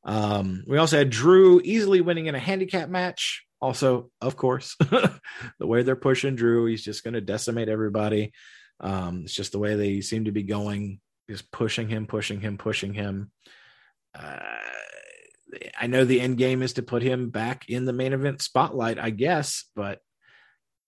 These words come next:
I j-, I'm just not into it. Like, no offense to Drew. He's a heck of a talent. He's very talented, but I just, I,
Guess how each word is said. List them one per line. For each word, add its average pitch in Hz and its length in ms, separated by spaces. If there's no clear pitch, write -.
I 113 100
j-, 110 160
I'm 113 120
just 117 200
not 143 160
into 196 320
it. 123 160
Like, 107 120
no 135 120
offense 170 300
to 190 80
Drew. 190 380
He's 143 180
a 143 40
heck 151 180
of 196 60
a 185 60
talent. 175 400
He's 117 100
very 165 220
talented, 175 560
but 113 340
I 123 100
just, 135 480
I, 110 120